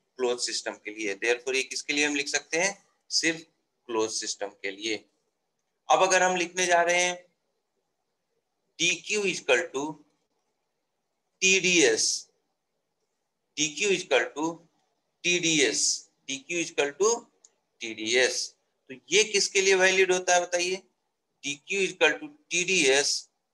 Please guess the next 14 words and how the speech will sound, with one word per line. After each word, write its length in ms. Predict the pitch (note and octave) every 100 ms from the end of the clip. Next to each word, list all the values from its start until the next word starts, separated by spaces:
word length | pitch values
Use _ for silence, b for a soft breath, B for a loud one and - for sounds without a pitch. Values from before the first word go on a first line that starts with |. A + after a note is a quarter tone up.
| -
हम 480 | C#3+ C3+ D3 - _ _ _ -
स-, 420 | - - - - -
किसके 280 | - - G3
लिए 140 | G3+
लिखते 340 | F#3+ F#3 -
हैं 120 | F3 D#3+
ये? 320 | A#2+ G2+ - _ _ _ _ _ _ -
सिर्फ 520 | - - E3+ F3 D3
और 140 | C3+
सिर्फ 500 | - D#3 G3 G3+ - _ _ _ _ _ _ _
reversible 600 | A#2 A2+ A#2+ - A2 G#2+
process 560 | G#2+ - G2+ G2+ G#2 -
के 140 | -
लिए। 520 | G2+ G#2+ C3+ B2+ G#2+